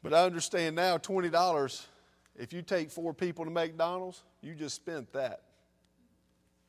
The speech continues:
So, uh, but anyway, uh, when teenagers, when, when young people, uh, are constantly asking. Now, I understand the Bible says to ask. I, I'm not against asking. You should,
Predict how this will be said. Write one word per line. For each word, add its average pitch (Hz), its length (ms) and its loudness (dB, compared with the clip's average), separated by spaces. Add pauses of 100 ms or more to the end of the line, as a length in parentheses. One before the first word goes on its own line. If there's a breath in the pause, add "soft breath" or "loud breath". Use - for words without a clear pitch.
(1040)
So, 107 340 -10 (440 soft breath)
uh, 117 180 -2
but 156 180 0
anyway, 131 520 0 (460 soft breath)
uh, 131 280 2
when 131 320 -2
teenagers, 170 760 2
when, 143 320 -2
when 139 220 -2
young 190 240 2
people, 151 500 -2 (260 soft breath)
uh, 135 240 4
are 143 120 2
constantly 208 840 2
asking. 202 680 4 (460)
Now, 151 120 4
I 202 340 10
understand 226 800 0
the 160 80 0
Bible 190 460 2
says 180 480 6
to - 200 0
ask. 131 460 4
I, 135 300 2
I'm 139 180 -4
not 156 320 2
against 160 460 -6
asking. 131 420 -2
You 139 80 -8
should, 127 180 -8